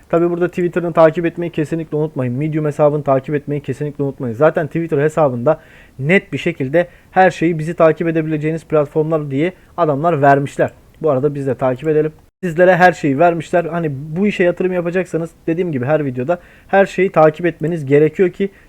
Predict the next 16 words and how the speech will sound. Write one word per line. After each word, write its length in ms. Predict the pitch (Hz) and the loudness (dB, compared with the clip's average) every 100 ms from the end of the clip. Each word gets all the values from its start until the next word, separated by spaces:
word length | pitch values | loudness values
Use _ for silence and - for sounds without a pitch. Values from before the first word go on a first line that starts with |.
| _ | _
yatırım 440 | 127 143 170 185 | 0 2 2 2
yapacağınız 540 | 165 160 160 160 165 160 | 2 0 0 0 -2 -4
şeyin 340 | - 160 160 | -2 -2 0
ne 60 | 147 | 0
olduğunu 420 | 170 147 123 123 | 0 0 -2 -2
ve 60 | 147 | -2
gelişmelerini 760 | 135 143 - 151 135 123 156 - _ - | 0 -2 -4 -2 -2 -2 -8 -10 _ -2
ya 120 | 143 | 2
da 80 | 156 | 2
ne 140 | 160 | 2
olabileceğini 600 | 170 156 135 127 131 151 | 2 2 0 0 -2 -4
öngörün. 520 | 160 151 147 123 170 - - | 0 0 0 0 -2 -2 2
Yatırımınıza 640 | 151 165 151 143 123 131 | 4 6 4 2 -2 -2
da 160 | 180 - | -2 -4
sahip 600 | - 143 131 185 - - | -2 2 4 2 -4 -10
çıkın. 240 | 165 120 | -6 -6